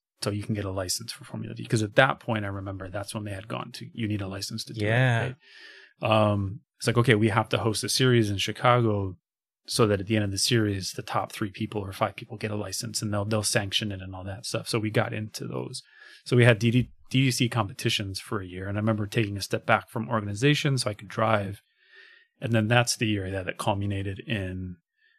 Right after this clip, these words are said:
Speaker 1: the Pro-Am in
Speaker 2: Yeah.
Speaker 1: Laughlin, Nevada.
Speaker 2: Laugh-, oh, Laughlin. Okay.
Speaker 1: Laughlin, yeah. So, um, that was a fun year, yeah.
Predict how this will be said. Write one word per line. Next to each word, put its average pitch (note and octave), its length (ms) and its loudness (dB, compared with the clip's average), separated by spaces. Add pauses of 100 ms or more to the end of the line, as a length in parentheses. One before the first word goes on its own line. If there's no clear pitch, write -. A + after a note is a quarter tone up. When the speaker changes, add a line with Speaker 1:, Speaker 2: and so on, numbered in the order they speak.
(120)
Speaker 1:
the - 60 -4
Pro-Am F#2 840 -4
in F#2+ 440 -6
Speaker 2:
Yeah. F#2 220 -6
Speaker 1:
Laughlin, G2 460 -2
Nevada. F2+ 440 -8
Speaker 2:
Laugh-, F#2+ 300 0
oh, A#2 100 4
Laughlin. G2+ 480 2
Okay. - 80 -4
Speaker 1:
Laughlin, - 460 0
yeah. - 240 -10 (500)
So, F#2+ 480 -2
um, F#2 460 -6
that A2+ 180 6
was A2+ 160 0
a G2 60 -4
fun F#2+ 260 -6
year, F#2+ 220 -8
yeah. G2 240 -6